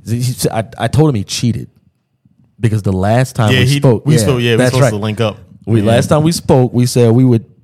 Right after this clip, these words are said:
Speaker 1: the cigars would be on us. And
Speaker 2: Yeah.
Speaker 1: he cheated.
Speaker 2: Yeah, he did.
Speaker 1: But we're grateful.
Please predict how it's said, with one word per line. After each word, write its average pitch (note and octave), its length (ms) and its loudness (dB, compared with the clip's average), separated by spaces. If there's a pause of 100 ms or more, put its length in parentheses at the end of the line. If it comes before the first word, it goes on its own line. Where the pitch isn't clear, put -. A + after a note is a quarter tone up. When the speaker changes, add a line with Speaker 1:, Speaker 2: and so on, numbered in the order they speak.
Speaker 1:
the G#2+ 140 0
cigars A2+ 420 0
would G#2+ 80 -8
be A2 100 0
on F#2+ 160 -2
us. G2+ 380 -4
And G2+ 100 -4
Speaker 2:
Yeah. F2+ 140 -4
Speaker 1:
he D#2+ 40 -8
cheated. G#2 680 -2
Speaker 2:
Yeah, F2+ 140 -8
he E2+ 100 -8
did. E2 280 -8 (960)
Speaker 1:
But G#2+ 140 2
we're G#2+ 100 4
grateful. G2+ 440 -4